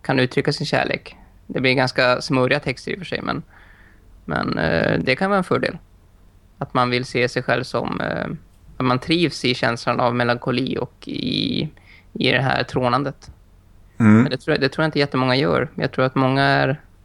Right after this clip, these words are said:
Speaker 1: är frustrerade och, och sorgsna.
Speaker 2: Ja, men det kanske är som en förhandling man kan göra. Man väljer,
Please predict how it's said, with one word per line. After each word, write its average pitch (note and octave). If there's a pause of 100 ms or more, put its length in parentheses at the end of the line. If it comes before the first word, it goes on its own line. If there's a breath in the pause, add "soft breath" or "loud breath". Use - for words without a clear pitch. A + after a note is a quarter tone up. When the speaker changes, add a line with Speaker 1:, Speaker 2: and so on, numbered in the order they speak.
(140)
Speaker 1:
är -
frustrerade C#3+
och, -
och C#3+
sorgsna. C3+ (1000 loud breath)
Speaker 2:
Ja, A#2
men A#2+
det A#2+
kanske B2+
är A2 (220)
som G#2+
en G2+
förhandling G#2
man C3
kan C#3
göra. A#2+
Man A2+
väljer, G2+